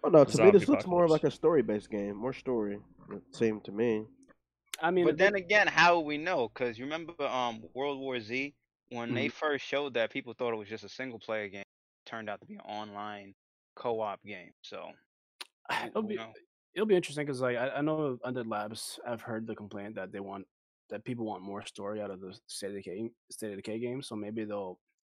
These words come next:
Speaker 3: find a way to put both in the game, you know, like, kinda give it a story plus a co-op that gives you more, more, um, ability to take more players into the world.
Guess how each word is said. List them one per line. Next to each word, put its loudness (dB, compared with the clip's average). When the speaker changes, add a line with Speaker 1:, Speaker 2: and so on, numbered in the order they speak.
Speaker 3:
find 0
a -4
way -4
to -8
put -6
both -4
in -2
the -4
game, -6
you -8
know, -6
like, -8
kinda -8
give -10
it -12
a -12
story -6
plus -12
a -14
co-op -8
that -14
gives -10
you -10
more, -10
more, -12
um, -10
ability -10
to -12
take -12
more -8
players -4
into -12
the -8
world. -6